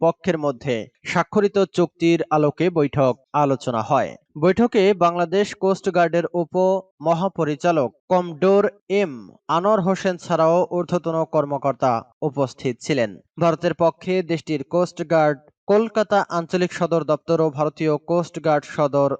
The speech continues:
দপ্তরের প্রতিনিধিরা অংশ নেন। এ সময়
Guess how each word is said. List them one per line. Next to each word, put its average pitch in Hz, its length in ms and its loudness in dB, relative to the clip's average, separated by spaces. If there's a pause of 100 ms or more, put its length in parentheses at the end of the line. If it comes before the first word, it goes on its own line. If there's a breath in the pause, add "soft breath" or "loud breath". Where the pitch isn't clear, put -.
দপ্তরের 143 800 -2
প্রতিনিধিরা 156 840 -2 (120)
অংশ 147 260 -4
নেন। 107 380 -6 (120)
এ 156 100 2
সময় 185 360 2